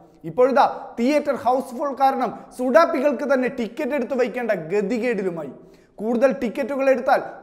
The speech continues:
വലിയ രീതിയിൽ തന്നെ മേപ്പടിയാൻ പരാജയപ്പെടുമെന്ന് വിശ്വസിച്ച സുഡാപ്പി ബുദ്ധിയെ നമിക്കുക തന്നെ വേണം. എന്തായാലും മലപ്പുറത്തടക്കം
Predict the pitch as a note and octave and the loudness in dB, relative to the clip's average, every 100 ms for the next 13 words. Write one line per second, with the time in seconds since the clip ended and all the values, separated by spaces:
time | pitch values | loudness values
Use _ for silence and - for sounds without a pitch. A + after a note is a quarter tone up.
0 | E3+ A#3 C4 D#4+ D#4+ C#4 D4 B3+ C4+ C4+ | 4 4 6 4 2 0 0 0 0 0
1 | B3+ B3+ C#4+ C4+ B3+ B3+ A3+ C4+ C4+ C4+ | -2 -2 -2 -2 -2 0 2 4 4 0
2 | G#3+ C4 B3 B3 A3 G#3+ G#3 C4+ B3 - | -2 -2 -2 -4 -4 -6 -6 -6 -6 -2
3 | A#3 - - - B3 C4+ D#4+ D#4 C#4 A#3 | 0 0 -6 -8 -2 4 4 4 0 -2
4 | G#3+ A#3 F#3+ G3+ A3+ C4+ B3 D4 A#3+ G3+ | -2 -2 -2 0 0 -2 -2 -2 -2 -2
5 | G3 E3+ E3+ E3 - - _ _ E3 G#3+ | -4 -4 -8 -8 -14 -20 _ _ -6 2
6 | C4+ B3+ - - - F3+ G3 A#3 D4+ C#4+ | 4 2 -2 -12 -10 -4 -2 -2 0 0
7 | D4+ C#4 C4+ | 2 2 2